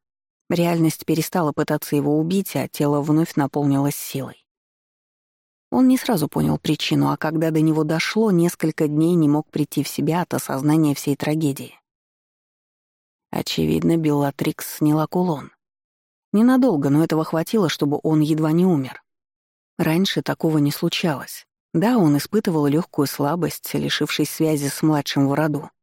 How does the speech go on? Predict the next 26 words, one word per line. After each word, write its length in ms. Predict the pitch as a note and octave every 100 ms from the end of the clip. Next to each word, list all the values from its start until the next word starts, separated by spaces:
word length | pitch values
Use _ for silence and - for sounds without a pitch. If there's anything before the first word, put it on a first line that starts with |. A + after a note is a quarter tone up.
| _ _ -
Но 160 | - -
чтоб 320 | - - C3+ -
вот 260 | D3 C3+ - -
так... 420 | C#3+ - - - _ _ _ _ _ _ _ _ _ _ -
Тогда-то 420 | A3 A#3 B3 A3
лорд 280 | G#3+ G3+ F3
Гвиденби 540 | F3+ G#3 F#3+ F#3+ F3
и 240 | F3+ F3+
разочаровался 800 | F3 E3 D#3+ - E3+ F#3 E3 -
в 80 | D3+
чудовищах. 720 | - C#3 C3 - - - - - _ _ _ _ _ _ _ _
Как 240 | - F#3 D#3
оказалось, 680 | - D#3 D#3+ D#3+ D3+ D3+
мутации 440 | D3+ D#3 G#3 - G3
не 180 | F#3+
только 380 | F3+ G#3 G#3 -
не 120 | D3
побороли 460 | C#3 D3 D#3 E3 C#3
проклятие. 720 | - D3+ - D3 C3 - - _ _ _ _
Они 240 | - A#3+ A#3+
ослабили 540 | F#3 - F#3 D3+ D3
тело 240 | C#3 D#3 D3
Говарда 480 | D#3+ E3 C#3+ C#3
до 100 | C#3
состояния 720 | C#3 D#3 - D3+ D3 C#3+ D3 D3+
овоща. 580 | D#3+ C#3 D3 - -